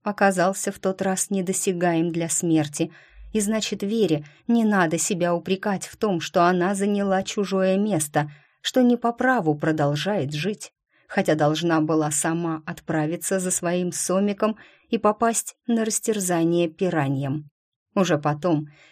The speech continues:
когда жизнь окончательно развернулась в окрепшем теле Димы Коршунова, он действительно решил всё кардинально поменять вокруг себя.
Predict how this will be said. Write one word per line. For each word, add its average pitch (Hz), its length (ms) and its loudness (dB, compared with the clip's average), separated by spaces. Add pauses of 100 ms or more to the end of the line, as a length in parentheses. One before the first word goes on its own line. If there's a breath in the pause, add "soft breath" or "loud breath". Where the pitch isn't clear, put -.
(120)
когда 190 300 2
жизнь 196 400 0
окончательно 208 840 -2
развернулась 175 720 0
в 160 60 0
окрепшем 160 540 -2
теле 160 320 0
Димы 156 360 4
Коршунова, 202 680 -2 (400)
он 175 180 4
действительно 156 760 2
решил 160 460 0 (200 soft breath)
всё - 300 0
кардинально 196 760 0
поменять 185 540 0
вокруг 165 360 -4
себя. 156 440 -2